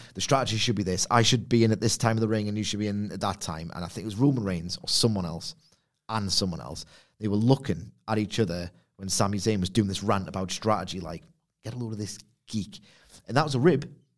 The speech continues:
because everyone found Sami Zayn and his pursuit of perfection incredibly annoying.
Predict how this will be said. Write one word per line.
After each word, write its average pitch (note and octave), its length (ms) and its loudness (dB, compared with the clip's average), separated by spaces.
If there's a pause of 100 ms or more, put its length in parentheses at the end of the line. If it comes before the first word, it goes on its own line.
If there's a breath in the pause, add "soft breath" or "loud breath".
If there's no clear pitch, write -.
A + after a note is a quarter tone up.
(580)
because G#2 760 0 (340)
everyone A#2 260 0
found G#2 460 -2
Sami A#2+ 260 -2
Zayn G2 500 -2 (200)
and - 80 -6
his F2+ 160 -4
pursuit - 400 -2
of - 100 -10
perfection F2+ 600 -2 (320)
incredibly G2+ 760 0
annoying. D#2+ 380 -10